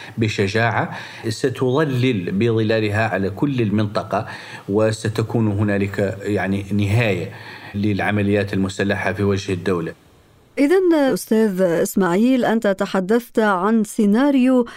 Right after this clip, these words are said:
Speaker 2: الانفراج في حال خرجت مالي من معضلة السلاح، لكن في المقابل أستاذ، هناك بعض المراقبين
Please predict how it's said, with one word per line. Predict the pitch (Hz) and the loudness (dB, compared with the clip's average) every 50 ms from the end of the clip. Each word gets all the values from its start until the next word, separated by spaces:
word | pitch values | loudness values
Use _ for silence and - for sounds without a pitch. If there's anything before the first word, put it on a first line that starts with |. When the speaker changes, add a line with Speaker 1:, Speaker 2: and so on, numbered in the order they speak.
| - - - - - | -18 -18 -14 -4 0
Speaker 2:
الانفراج | - 233 226 208 151 214 269 247 226 - - - 240 220 202 214 240 302 339 330 302 | 2 2 2 2 2 2 2 2 2 0 0 0 2 2 4 4 4 4 4 2 0
في | - - 311 302 | 0 0 0 0
حال | 277 - 339 330 294 285 269 | 2 2 2 4 4 4 2
خرجت | - - - 403 427 320 233 196 170 175 190 190 185 - - 214 | 0 0 0 2 2 2 2 2 2 2 0 0 0 0 0 2
مالي | 214 247 277 269 262 247 254 247 240 - - - - - - | 2 4 4 4 4 4 2 2 0 -2 -6 -16 -6 0 2
من | 220 269 359 381 349 311 269 | 4 4 4 4 4 4 4
معضلة | 269 254 214 202 180 170 214 233 220 214 208 202 190 - - - | 4 4 2 2 2 2 2 4 4 4 2 2 0 -2 -2 -2
السلاح، | 196 175 - - - - 180 170 180 - - - - - - - - - - - - - - | 0 0 -2 -4 -2 0 2 2 2 0 -4 -6 -10 -14 -16 -20 -20 -20 -20 -20 -14 -2 0
لكن | 254 330 403 392 - 370 339 311 | 2 2 2 2 2 2 2 2
في | - - 403 | 2 2 2
المقابل | 392 330 277 277 - 339 403 415 285 220 196 180 175 170 165 165 165 165 160 - - | 4 4 2 4 2 2 2 4 2 2 4 2 2 2 2 2 2 2 2 2 0
أستاذ، | 180 - - 247 277 302 302 254 254 | -2 -2 0 2 2 2 4 2 2
هناك | 240 226 220 220 233 302 359 370 392 381 359 - 311 302 285 262 208 | 2 2 4 4 4 4 4 4 2 0 2 2 2 2 2 2 2
بعض | 214 302 339 339 285 214 - | 2 2 2 2 0 0 2
المراقبين | 175 214 214 196 190 196 220 226 220 208 - - 196 170 196 233 269 294 294 | 2 2 2 2 2 2 2 2 2 0 0 0 2 2 4 4 4 4 4